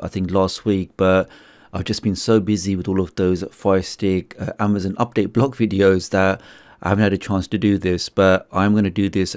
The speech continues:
very, very soon, and this will basically be a video showing you how you can use your remote control, whether that's an NVIDIA Shield or a TiVo four K stream or the Chromecast with Google T V,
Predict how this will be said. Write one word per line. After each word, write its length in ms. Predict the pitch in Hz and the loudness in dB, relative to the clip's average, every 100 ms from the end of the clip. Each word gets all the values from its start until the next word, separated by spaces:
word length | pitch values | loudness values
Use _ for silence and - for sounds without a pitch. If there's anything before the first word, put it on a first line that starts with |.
| - | -12
very, 320 | 85 110 117 | -2 2 4
very 200 | 104 95 | 4 0
soon, 500 | 92 - 95 95 92 - - _ - | -2 -2 0 2 0 -4 -20 _ -2
and 80 | 101 | -2
this 140 | 101 | 0
will 80 | 110 | 0
basically 460 | 104 - - 98 | 0 0 -8 -8
be 260 | 90 101 101 | -4 -2 0
a 80 | 92 | -2
video 340 | 104 92 95 | -2 0 0
showing 380 | 85 - 98 95 | 0 -2 0 0
you 320 | 90 92 90 - | -2 -2 -2 -4
how 100 | 101 | -4
you 140 | 95 | -4
can 220 | - 98 | -4 -6
use 380 | 95 95 95 90 - | -4 0 -2 -2 -4
your 180 | 95 87 | -2 0
remote 300 | 87 117 - | 2 0 0
control, 580 | 101 - 98 92 95 - - - _ | -6 -2 0 2 2 -2 -20 -20 _
whether 240 | 104 98 98 | 0 2 2
that's 320 | 92 - - | 0 -2 -2
an 160 | 90 | 0
NVIDIA 580 | 92 95 87 98 101 95 | 0 -2 -2 0 0 0
Shield 500 | - 101 98 95 95 | -2 0 2 4 2
or 160 | - 87 | 0 -4
a 40 | |
TiVo 360 | - - 101 98 | -4 -4 0 0
four 200 | - 98 | 0 -4
K 180 | - 95 | -2 -4
stream 560 | - - 98 98 95 - | -4 -4 -2 0 -2 -4
or 100 | 90 | -8
the 100 | 85 | -8
Chromecast 760 | - 110 101 95 101 95 95 | -2 0 0 0 0 0 0
with 160 | 92 80 | -6 -2
Google 260 | 147 135 110 | 0 2 0
T 220 | 104 95 | 0 -2
V, 400 | 87 104 101 98 | 2 4 4 2